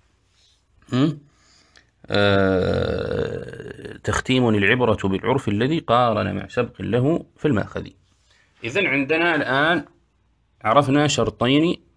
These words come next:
من شروط تحكيم العادة. الشرط الأول أن تكون العادة مضطردة أو غالبة. الشرط الثاني أن تكون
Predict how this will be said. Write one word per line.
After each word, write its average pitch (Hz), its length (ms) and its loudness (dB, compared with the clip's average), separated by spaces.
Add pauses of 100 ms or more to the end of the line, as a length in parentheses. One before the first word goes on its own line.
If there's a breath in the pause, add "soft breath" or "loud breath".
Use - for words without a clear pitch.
(500)
من 139 200 2
شروط 143 460 0
تحكيم 135 440 -6
العادة. 95 420 -2
الشرط 139 360 -4
الأول 139 480 0 (480)
أن 131 140 0
تكون 127 400 0
العادة 120 640 0
مضطردة 98 880 -2 (1300)
أو 226 160 2
غالبة. 98 440 0 (680)
الشرط 113 340 -2
الثاني 143 560 0
أن 110 100 0
تكون 117 520 -2